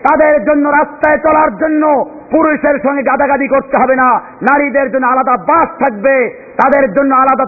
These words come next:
থাকার ব্যবস্থা থাকবে। এরকম যারা করতে পারবে তাদেরকেই কারখানা করার permission দেওয়া হবে।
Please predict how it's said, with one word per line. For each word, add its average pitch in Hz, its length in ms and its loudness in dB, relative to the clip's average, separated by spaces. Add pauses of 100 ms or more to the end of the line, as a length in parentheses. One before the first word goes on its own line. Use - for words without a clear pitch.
থাকার 302 240 0
ব্যবস্থা 294 320 0
থাকবে। 262 440 2 (340)
এরকম 262 460 0
যারা 254 240 2
করতে 330 500 -2
পারবে 277 440 2
তাদেরকেই 294 720 -2
কারখানা 269 540 0
করার 240 240 0
permission 269 460 -2
দেওয়া 165 240 0
হবে। 127 80 -12